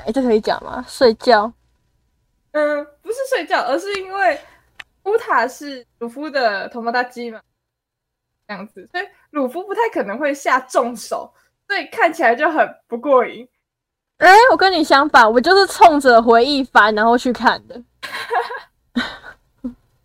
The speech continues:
Speaker 2: 我知道，所以如果是冲着乌塔去看的人，应该会看得蛮开心的。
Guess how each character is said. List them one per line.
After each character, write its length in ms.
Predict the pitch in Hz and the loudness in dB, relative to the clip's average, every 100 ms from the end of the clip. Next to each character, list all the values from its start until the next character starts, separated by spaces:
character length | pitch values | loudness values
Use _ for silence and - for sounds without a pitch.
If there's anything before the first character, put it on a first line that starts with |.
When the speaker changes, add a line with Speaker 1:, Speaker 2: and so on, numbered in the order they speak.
| _ _ _ | _ _ _
Speaker 2:
我 140 | 330 | -6
知 100 | 320 | -2
道， 300 | 453 523 403 | 2 4 4
所 140 | - 508 | 2 0
以 120 | 453 | 0
如 100 | 403 | -2
果 120 | 415 | -2
是 140 | 349 370 | -4 -6
冲 260 | 453 392 | -8 -8
着 240 | 311 277 262 - _ | -4 -4 -4 -10 _
乌 120 | 330 | -6
塔 180 | 392 285 | 0 0
去 120 | 302 | 0
看 220 | 302 302 | -4 -2
的 120 | 240 | -2
人， 140 | 226 220 | -4 -4
应 60 | |
该 100 | 311 | -2
会 100 | 359 | -2
看 160 | 330 370 | -2 -4
得 80 | 247 | -4
蛮 160 | 214 | -6
开 180 | 208 220 | -4 -6
心 200 | 233 220 | -6 -12
的。 180 | 214 185 | -12 -14